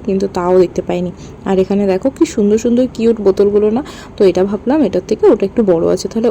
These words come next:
ওটাই নিই। তো ওইটা নিতে যাবো কি, ওকে তো সমস্ত কিছু দেখানো টেখানো হলো যে এটা নিয়ে নে, এই বোতলটা তাহলে তোর জন্য আমাদের ঘরেই থাকবে, যখন আসবি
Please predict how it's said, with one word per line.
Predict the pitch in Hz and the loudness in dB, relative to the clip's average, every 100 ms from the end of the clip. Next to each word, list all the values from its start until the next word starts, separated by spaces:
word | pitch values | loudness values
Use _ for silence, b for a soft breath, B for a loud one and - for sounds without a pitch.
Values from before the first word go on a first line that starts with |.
| - | -2
ওটাই | 240 247 254 | 0 2 4
নিই। | 226 - B B - | 2 0 B B 0
তো | 233 233 220 - | 4 6 4 0
ওইটা | 185 175 185 220 | -6 -6 -2 0
নিতে | 202 196 196 220 | 2 0 2 2
যাবো | 220 214 | 4 2
কি, | 208 - 190 | 0 0 0
ওকে | - 208 226 | 0 0 0
তো | 214 214 | 2 0
সমস্ত | 208 196 196 - | 0 0 -2 -2
কিছু | 214 202 | -2 0
দেখানো | 202 180 208 202 | 0 0 0 0
টেখানো | 190 190 196 | 0 -2 -2
হলো | 196 190 185 180 | -2 -2 0 0
যে | 175 190 - B B | 0 -2 -2 B B
এটা | 190 190 | -4 0
নিয়ে | 190 185 208 208 | 0 2 4 4
নে, | 202 185 - - - - | 2 0 -4 -14 -10 -4
এই | 196 | -2
বোতলটা | 180 180 185 | 0 0 0
তাহলে | 202 254 | 0 0
তোর | 302 196 | 2 2
জন্য | 185 269 | 2 -2
আমাদের | 381 180 180 | 0 0 0
ঘরেই | 180 190 208 | 0 2 2
থাকবে, | 208 208 214 214 190 - | 2 -2 0 2 2 0
যখন | 180 175 180 | -4 -4 -4
আসবি | 175 - - 415 220 | -4 -6 0 2 2